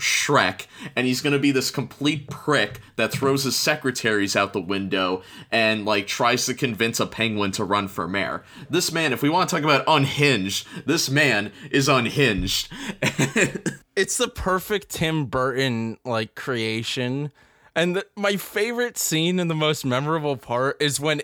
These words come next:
Speaker 2: it's super intense and Batman is trying to save Selina and he rips off the latex cowl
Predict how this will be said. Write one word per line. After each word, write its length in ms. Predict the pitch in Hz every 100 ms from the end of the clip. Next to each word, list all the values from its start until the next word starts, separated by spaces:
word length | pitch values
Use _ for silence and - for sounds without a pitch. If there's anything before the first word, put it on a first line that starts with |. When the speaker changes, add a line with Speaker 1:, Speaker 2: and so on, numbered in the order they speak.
| 165
Speaker 2:
it's 160 | -
super 600 | - - - 190 180 226
intense 680 | 220 190 - 285 151 185 -
and 240 | - 175 139
Batman 600 | 139 147 180 185 175 180
is 160 | 175
trying 340 | - 175 165 160
to 80 | 147
save 460 | - - 156 156
Selina 540 | - 156 127 131 143 160
and 100 | 151
he 80 | 151
rips 420 | 123 127 151 -
off 240 | 156 147 151
the 140 | 131
latex 580 | 110 110 120 127 120 -
cowl 560 | - 131 135 160 175